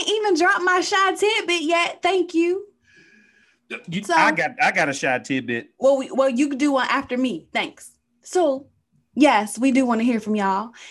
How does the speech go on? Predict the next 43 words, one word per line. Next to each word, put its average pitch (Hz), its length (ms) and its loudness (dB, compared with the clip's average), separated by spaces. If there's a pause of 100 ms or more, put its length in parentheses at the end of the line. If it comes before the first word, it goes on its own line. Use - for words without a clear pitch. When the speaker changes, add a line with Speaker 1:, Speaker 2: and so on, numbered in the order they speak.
(160)
Speaker 1:
If 415 140 2
you're 440 100 -4
in 427 200 -2
a - 60 -14
polygamous 370 500 -2
relationship 359 540 -2
and 359 100 0
you 370 80 0
hear 403 220 -4
this, 202 320 -4 (160)
feel - 240 -4
free 403 220 -2
to 330 120 2
educate 311 480 0
us. 175 160 -4
I'm, 330 440 0 (100)
I 349 160 0
really 262 280 2
wanna 226 240 -4
know. 202 160 -2
I'm 175 160 -2
interested 233 380 -4
in 190 140 -8
knowing 180 400 -10 (320)
what 220 100 -6
are 220 80 -4
the 180 80 -4
benefits. 233 500 -4
How 208 140 -6
do 240 80 -6
you 220 100 -6
make 180 220 -8
it 156 100 -8
work? 185 440 -6 (120)
Do 180 120 -10
you 220 80 -8
have 220 340 -6
norms 196 460 -6
and 185 160 -8
rules 214 320 -6
in 302 80 -4
your 320 100 -4
relationship? 349 720 -10